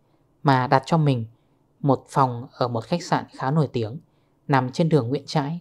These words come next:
quận một. Khách sạn này nhà mình đã ở mấy lần nên cũng khá yên tâm. Và út mình đặt cho chị em mình phòng ở tầng ba.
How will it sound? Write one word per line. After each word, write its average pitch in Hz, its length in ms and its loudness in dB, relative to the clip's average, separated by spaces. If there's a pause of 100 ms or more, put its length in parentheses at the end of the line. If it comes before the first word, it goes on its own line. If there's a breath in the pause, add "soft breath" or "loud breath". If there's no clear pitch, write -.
quận 135 180 2
một. 113 240 -6 (1400)
Khách 214 180 -2
sạn 135 200 -2
này 117 260 -6
nhà 131 180 -2
mình 127 240 -2
đã 143 80 0
ở 147 240 0
mấy 123 120 -4
lần 139 220 -2 (200)
nên 143 240 -2
cũng 147 140 -6
khá 135 120 -10
yên 135 220 -8
tâm. 127 220 -6 (920)
Và 135 440 2
út 196 200 6
mình 123 240 0 (380)
đặt 139 220 2
cho 143 260 2
chị 139 160 0
em 147 200 0
mình 117 220 -2 (280)
phòng 120 280 -2
ở 117 220 -4
tầng 123 160 -2
ba. 131 280 -4